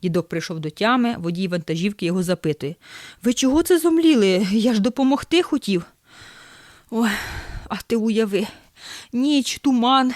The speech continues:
їду я зі швидкістю сто двадцять кілометрів за годину, і тут ти двері відчиняєш". А ще запрошуємо вас підписатися на наш Telegram-канал,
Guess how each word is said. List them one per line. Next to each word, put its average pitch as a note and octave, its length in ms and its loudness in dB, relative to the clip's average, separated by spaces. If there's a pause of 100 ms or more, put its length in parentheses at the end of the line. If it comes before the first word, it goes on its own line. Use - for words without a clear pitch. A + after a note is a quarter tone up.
(140)
їду A#3+ 280 0
я C4+ 160 0
зі A#3+ 120 0
швидкістю B3+ 580 -4
сто - 160 -6
двадцять A#3+ 400 -2
кілометрів B3 540 0
за A#3+ 120 2
годину, C4 500 2 (1120)
і E4+ 100 0
тут F4 300 0
ти F#4 140 2
двері D4+ 460 2
відчиняєш". C4 920 0
А G3 140 0
ще - 220 -2
запрошуємо F3+ 640 0
вас A3+ 200 -2
підписатися - 640 -4
на E3+ 80 0
наш F3 200 -2
Telegram-канал, F3 760 0